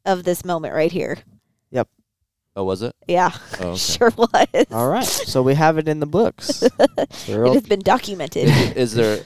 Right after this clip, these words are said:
Speaker 3: so anyway, Aiden goes grab my handlebars, but he, instead of grabbing just my bars, he grabs my front brake line
Speaker 2: And the
Speaker 3: and the
Speaker 2: bar.
Speaker 3: bars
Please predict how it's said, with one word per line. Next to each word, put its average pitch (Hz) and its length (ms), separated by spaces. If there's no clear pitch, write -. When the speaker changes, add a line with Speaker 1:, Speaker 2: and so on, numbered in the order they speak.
Speaker 3:
so 143 280
anyway, 135 480
Aiden 160 240
goes 147 220
grab 120 460
my 123 220
handlebars, 110 560
but 110 160
he, 107 100
instead 170 220
of 147 100
grabbing 131 320
just 135 180
my 123 160
bars, 117 400
he 117 80
grabs 117 480
my 113 220
front 139 400
brake 143 260
line 120 440
Speaker 2:
And 151 240
the 135 60
Speaker 3:
and 151 180
the 101 60
Speaker 2:
bar. 87 40
Speaker 3:
bars 117 460